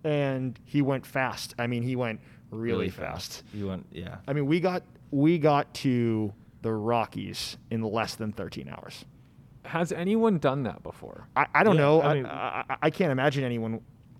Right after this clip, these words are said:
Speaker 1: have.
Speaker 2: Well, we, we heard that, you know, from Arnie and Doug and from Ed that they got to Denver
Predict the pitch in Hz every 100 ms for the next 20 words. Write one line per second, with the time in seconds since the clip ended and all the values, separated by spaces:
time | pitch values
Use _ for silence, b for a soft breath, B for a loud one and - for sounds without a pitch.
0 | - - - - 104 117 127 - - -
1 | 135 156 214 160 - 143 170 - 165 147
2 | 107 107 101 101 - - - - 107 92
3 | 95 - 104 101 98 98 - 101 104 98
4 | 92 98 95 92 98 113 90 78 104 98
5 | 87 87 95 110 104 101 - - - 95
6 | 98 98 92 90 90 101